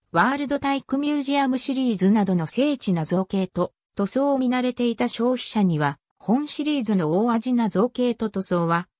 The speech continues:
受け入れづらく、またシークレットが金や銀の単色塗装だったこともマニアの興味をそぐ結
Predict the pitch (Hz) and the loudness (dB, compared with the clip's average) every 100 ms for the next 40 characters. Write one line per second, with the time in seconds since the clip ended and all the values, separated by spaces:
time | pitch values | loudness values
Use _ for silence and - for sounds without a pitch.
0 | _ 156 - 262 262 262 254 240 175 - | _ -6 -2 -2 0 -2 -2 -2 -4 -6
1 | _ _ 190 196 233 - 302 294 220 214 | _ _ -2 0 -2 -2 -2 -2 -2 -2
2 | 208 190 175 156 - 165 196 185 - _ | -2 -2 0 0 -2 0 2 0 -2 _
3 | _ 180 285 311 294 254 302 - 294 - | _ 0 0 -2 -4 -4 -4 -6 -10 -6
4 | 277 277 294 285 294 - 220 208 214 202 | -4 -2 -2 -2 -4 -4 -6 -4 0 0
5 | 175 202 233 240 226 170 - 254 233 196 | 2 2 2 2 0 0 0 0 2 2
6 | 170 - 220 190 - 170 | 2 0 -2 -2 0 -4